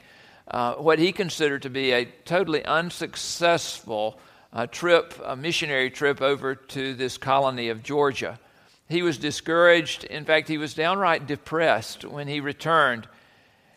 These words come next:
And in his depression, in his self-doubt, he moved into a community of persons that also were studying the Scripture and reading about God.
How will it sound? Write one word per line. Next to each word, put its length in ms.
And 180
in 180
his 180
depression, 580
in 140
his 180
self-doubt, 1080
he 180
moved 480
into 640
a 120
community 960
of 260
persons 760
that 240
also 400
were 160
studying 720
the 100
Scripture 720
and 280
reading 640
about 460
God. 540